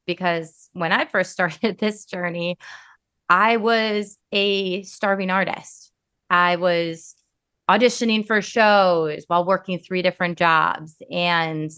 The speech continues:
I had to ask myself, like, what kind of you said, what do I need? And what are the things that I want in the future? So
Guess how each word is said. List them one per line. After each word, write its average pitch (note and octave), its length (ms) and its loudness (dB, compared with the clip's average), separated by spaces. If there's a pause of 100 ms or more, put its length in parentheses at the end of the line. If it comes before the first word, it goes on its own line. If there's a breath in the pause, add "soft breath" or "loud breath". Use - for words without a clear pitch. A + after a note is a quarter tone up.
(280)
I F3 480 -2
had G3 300 -2 (120)
to F#3 440 -6 (300)
ask G3 260 0
myself, F#3 400 -4 (360)
like, D#3 220 -8 (160)
what B3 140 -10
kind A#4 240 -8
of F3 80 -8
you G#3+ 100 -4
said, E3 380 -12 (320)
what G3+ 180 0
do G#3 120 0
I F3 120 2
need? E3+ 560 -4 (680)
And F3 380 -2
what G3+ 240 2
are G3 100 2
the F3+ 100 0
things F3+ 360 -2
that E3+ 140 0
I D#3 120 -2
want D#3 380 -2
in E3 100 -6
the D#3 60 -8
future? G#3+ 640 -8 (340)
So F3 600 2